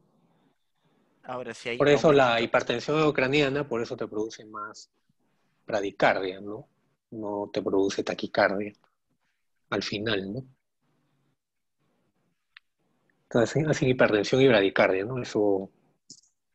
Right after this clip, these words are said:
Speaker 2: cuando hay hipertensión craneana, ¿no? Por afectación, obviamente no solamente única, ¿no? De, de, del bulbo, de lo, lo que, lo que estás queriendo razonar, ¿no?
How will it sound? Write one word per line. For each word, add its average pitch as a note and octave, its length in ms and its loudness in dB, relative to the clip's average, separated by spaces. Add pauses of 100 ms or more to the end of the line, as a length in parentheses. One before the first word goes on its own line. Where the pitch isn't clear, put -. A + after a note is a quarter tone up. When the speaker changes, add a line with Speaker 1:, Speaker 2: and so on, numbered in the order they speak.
(260)
Speaker 2:
cuando A2 240 0
hay A#2+ 60 6
hipertensión G#2+ 440 2
craneana, G2+ 500 -4
¿no? A#2+ 100 -14 (280)
Por A2 140 4
afectación, B2 720 2 (580)
obviamente A#2 400 2
no A2+ 120 4
solamente A2+ 500 4
única, G#2 500 4
¿no? A#2 240 -4
De, G2 460 -2 (340)
de, G2+ 800 4
del G2+ 160 0
bulbo, A2 640 6
de G2+ 80 4
lo, G2+ 200 -2 (340)
lo A2 120 -2
que, A2+ 120 -2 (500)
lo B2 180 -4
que - 100 -6
estás - 580 0 (100)
queriendo A2+ 580 2
razonar, G#2+ 600 0
¿no? C#3 160 -6